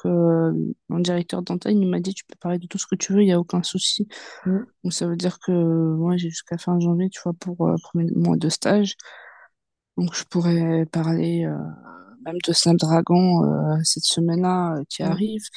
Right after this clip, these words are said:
Speaker 1: Mais j'ai, j'ai envie aussi de parler, tu vois, de Miss Marvel, la série, euh,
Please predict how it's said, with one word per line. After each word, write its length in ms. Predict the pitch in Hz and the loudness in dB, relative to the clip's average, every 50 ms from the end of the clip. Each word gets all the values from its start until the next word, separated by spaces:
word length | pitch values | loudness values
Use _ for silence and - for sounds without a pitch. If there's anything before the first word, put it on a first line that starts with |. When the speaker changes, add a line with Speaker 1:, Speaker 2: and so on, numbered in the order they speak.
| - - - - _ _ _ _ _ _ _ _ - | -20 -20 -20 -20 _ _ _ _ _ _ _ _ -4
Speaker 1:
Mais 640 | 175 170 165 165 165 160 160 160 165 165 160 156 156 | -2 0 0 0 0 0 0 0 -2 -2 -4 -4 -4
j'ai, 480 | 160 - - 165 170 165 160 160 156 156 | -6 -4 -2 -2 -2 0 0 -2 -4 -4
j'ai 320 | 156 - - - - 156 | -4 -6 -6 -6 -8 -8
envie 240 | 156 160 156 165 170 | -10 -10 -10 -12 -12
aussi 280 | 170 - - - - | -8 -6 -6 -6 -6
de 40 | - - | -6 -8
parler, 280 | 165 165 160 165 175 | -4 -2 -2 -2 -2
tu 100 | 170 - - | -4 -4 -4
vois, 140 | 175 180 175 | -2 -4 -2
de 440 | - - 170 165 165 160 160 160 160 | -2 -2 0 0 0 0 0 0 0
Miss 260 | 165 170 - - - | -2 -2 -2 -4 -4
Marvel, 420 | 170 165 165 165 175 180 185 180 175 | -4 -4 -4 -2 -2 -2 -2 -2 -4
la 120 | 165 165 | -4 -4
série, 560 | 160 - - - 180 160 175 175 180 180 175 | -4 -4 -4 -4 -6 -6 -6 -8 -8 -8 -8
euh, 400 | 165 156 151 - - - - - | -6 -6 -6 -6 -6 -6 -6 -8